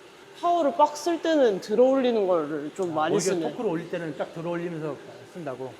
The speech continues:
Speaker 1: 네.
Speaker 2: 그래서 이 상태에서 고토크를 쓸 때
Speaker 1: 네.
Speaker 2: 이 무릎이나 허벅지 앞쪽에 데미지가 오진 않아요?
Speaker 1: 대회 나가면
Speaker 2: 약간
Speaker 1: 다리-
Speaker 2: 오버, 오버, 오버 트레이닝 가니까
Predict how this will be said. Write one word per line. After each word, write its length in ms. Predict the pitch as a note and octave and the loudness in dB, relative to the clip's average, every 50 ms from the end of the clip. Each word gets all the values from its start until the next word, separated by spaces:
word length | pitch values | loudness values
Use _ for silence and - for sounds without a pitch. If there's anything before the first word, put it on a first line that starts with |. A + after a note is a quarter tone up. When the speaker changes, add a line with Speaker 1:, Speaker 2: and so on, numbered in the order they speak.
| - F3+ | -6 -4
Speaker 1:
네. 240 | F3+ E3 D3 D3 C#3 C#3+ - - - - - - - - - - - - - - - - - - - - - - - - - - - - - | -4 -4 -4 -6 -10 -16 -18 -20 -20 -20 -20 -20 -20 -20 -20 -20 -20 -20 -20 -20 -20 -20 -20 -20 -20 -20 -20 -20 -20 -20 -20 -20 -20 -14 -8
Speaker 2:
그래서 260 | E3+ F#3+ F#3 A#3 G#3+ E3+ - - F3+ | -8 -4 -2 -2 -2 -2 -4 -8 -8
이 140 | G3 A3+ G#3 | -8 -4 0
상태에서 1000 | B3+ C4+ C#4+ C#4 C4+ - C4+ C4 B3+ A3+ B3 B3 A#3+ A#3 A3+ G#3+ F3+ D3+ - - - - - - - | 2 2 2 2 0 0 2 2 2 2 0 0 0 2 2 2 0 0 -4 -8 -12 -14 -14 -8 -6
고토크를 480 | - A3 - - C#4 C4+ - C4+ - G3 | -4 -4 0 0 -2 0 0 -2 -4 -4
쓸 280 | - C#4 C4 B3+ - | -4 -6 -6 -4 -2
때 440 | - F#3+ F#3 F#3+ F3+ D#3+ C3+ A#2+ - | 0 0 2 2 0 -2 -2 -2 0
Speaker 1:
네. 220 | - F3+ D#3+ - C#3+ C#3+ - - - - - - - - - - - - | 0 0 0 0 -4 -10 -14 -16 -18 -18 -20 -20 -20 -20 -20 -20 -16 -12
Speaker 2:
이 40 | D#3+ D#3+ C#3 B2 | -10 -10 -8 -4
무릎이나 1000 | C#3 F#3+ B3 C#4+ D4+ C4 A#3+ B3+ C4 A#3+ A#3+ A#3 A3+ A3 A3 A3 A3 G#3+ G#3+ G3+ | -2 2 4 6 4 4 4 2 2 4 6 6 6 6 6 4 4 4 4 4
허벅지 400 | F#3+ A#3 B3+ C#4 B3+ - A3 F3+ | 2 2 0 0 -2 0 0 2
앞쪽에 560 | D#3 D3+ F3 - - - C4 A#3 B3 A#3 - | 4 2 2 2 0 -2 -2 2 2 2 2
데미지가 400 | - F3 F3 F#3+ G3 G3 G3+ F#3 | 2 0 -2 -2 -2 -2 0 0
오진 240 | D3+ C#3+ D3 F#3 E3+ | 0 0 -2 -4 -6
않아요? 320 | C3+ C3 B2+ C#3 D#3+ G#3 - - - - - - | -6 -6 -6 -6 -6 -6 -8 -12 -18 -20 -8 4
Speaker 1:
대회 300 | A3 B3 C4 D4+ D#4+ C4+ | 6 8 8 10 10 10
나가면 960 | A3 G3+ F3 G3+ A3+ G#3+ G#3+ G#3 G3+ F#3+ F#3 E3+ D3 C3+ C3+ A#2 G#2+ F#2+ - - - - - - - - - - - - - - - - | 8 8 8 8 6 6 6 4 4 4 2 0 -2 -6 -10 -14 -14 -16 -18 -18 -20 -20 -20 -20 -20 -20 -20 -20 -20 -20 -20 -20 -16 -10
Speaker 2:
약간 160 | C3+ C#3+ A#3 A3+ | 2 4 4 4
Speaker 1:
다리- 120 | - C#3+ E3 | 4 2 -2
Speaker 2:
오버, 180 | F3 F3 F3+ F3+ E3+ | 0 0 0 0 0
오버, 260 | C3 D3 D3+ E3+ F3 | -2 -4 -2 0 0
오버 360 | D#3+ C#3+ C#3+ D3+ D3+ F3+ F3 | 0 -2 -4 -4 -4 -6 -6
트레이닝 400 | F3 - F#3 E3+ E3+ D#3+ D#3+ D3+ D3+ | -6 -8 -8 -8 -8 -8 -10 -12 -12
가니까 480 | - B2+ C3 C3 B2+ - C#3+ C3+ B2 | -12 -12 -12 -12 -10 -10 -10 -8 -10